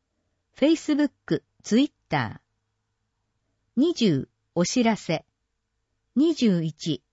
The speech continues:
講座催し物。二十二、保険。二十三、休館休止。二十四、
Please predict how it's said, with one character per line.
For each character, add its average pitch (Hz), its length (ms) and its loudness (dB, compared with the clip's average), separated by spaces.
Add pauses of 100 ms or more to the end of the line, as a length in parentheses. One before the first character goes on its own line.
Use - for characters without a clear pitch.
(260)
講 311 260 4
座 277 320 0
催 196 380 4
し - 160 -4
物。 165 380 -2 (880)
二 320 180 2
十 196 240 2
二、 160 300 0 (260)
保 185 120 0
険。 208 420 2 (1000)
二 330 160 4
十 233 260 2
三、 170 440 -2 (240)
休 311 260 2
館 240 380 2
休 208 240 0
止。 - 400 -4 (1040)
二 311 160 2
十 262 240 4
四、 190 420 2